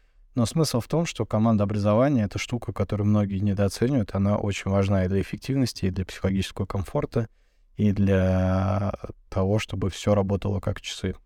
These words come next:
Потому что, когда у тебя нет команды, э, в сложных ситуациях, в сложных проектах все это вылезает, как, э, такие некачественные швы,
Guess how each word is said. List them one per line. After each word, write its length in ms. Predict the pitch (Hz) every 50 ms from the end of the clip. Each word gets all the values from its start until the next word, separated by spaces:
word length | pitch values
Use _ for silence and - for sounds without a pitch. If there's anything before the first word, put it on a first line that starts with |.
| _ _
Потому 280 | - - - 98 98 92
что, 200 | - - - -
когда 500 | - 98 98 92 98 98 98 95 95 95
у 80 | 92
тебя 240 | 90 - - - 101
нет 220 | 98 98 95 -
команды, 480 | - - 104 117 151 180 165 165 160 - - _ _ _ _ _ _ _ _ _ _ _
э, 920 | - 110 107 107 107 104 104 104 104 104 104 101 101 104 101 101 101 104 104 - _ _ _ _ _ _
в 60 | - -
сложных 500 | - - 120 117 113 104 110 107 - -
ситуациях, 540 | - 110 - 113 113 123 - - 127 120
в 60 | - -
сложных 420 | - 113 113 113 110 113 98 -
проектах 600 | - - 107 104 113 110 - - 120 - - - - 113 107
все 160 | - - 104
это 120 | 101 - -
вылезает, 480 | - 104 101 95 98 92 92 - - - - - -
как, 280 | - - 98 - - -
э, 440 | - 104 101 98 98 95 95 95 98 -
такие 280 | - 98 - - 104 101
некачественные 600 | 104 101 98 - 113 101 - - - 113 104 95
швы, 380 | - - - 101 98 92 87